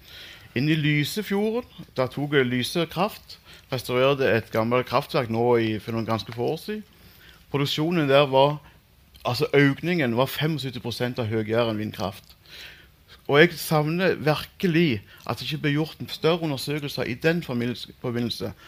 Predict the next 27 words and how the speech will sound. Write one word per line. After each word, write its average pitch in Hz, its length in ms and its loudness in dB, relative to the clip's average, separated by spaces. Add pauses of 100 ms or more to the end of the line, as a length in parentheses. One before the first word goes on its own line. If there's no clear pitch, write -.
(100)
Altså 131 220 -4
vannkraften 156 600 0
har 139 140 -2
vi 147 80 0
allerede, 123 560 4 (380)
vi 147 160 -2
har 175 100 -4
tatt 156 380 -2
vattnen, 113 480 -2 (240)
vi 113 80 0
har 110 80 0
regulert 113 580 2
de, 247 140 -6 (800)
men 143 120 0
vi 151 80 2
mangler 156 600 4 (500)
den, 131 220 0 (180)
altså, 131 220 -6
siste - 400 -8
finish. 156 420 -2
Altså, - 160 -8
vi 143 80 -2
kan 151 220 -2
bygge 151 260 2
noen 151 240 2
nye 135 300 0
tunneler 143 480 4